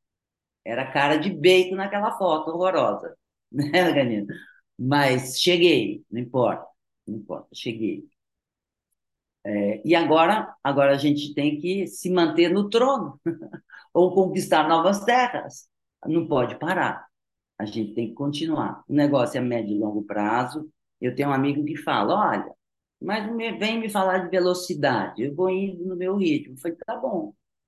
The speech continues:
Só que os resultados do seu ritmo lento,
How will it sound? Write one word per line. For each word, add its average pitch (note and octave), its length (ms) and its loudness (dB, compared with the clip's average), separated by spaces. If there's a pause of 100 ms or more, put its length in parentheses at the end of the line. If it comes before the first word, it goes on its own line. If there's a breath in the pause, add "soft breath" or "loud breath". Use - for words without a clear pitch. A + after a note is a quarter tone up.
Só D#3 260 0
que G3+ 80 -6
os G3 100 -2
resultados E3+ 760 2
do B2 140 -10
seu G#3 400 0
ritmo G#3+ 800 -6 (360)
lento, C#3+ 1160 0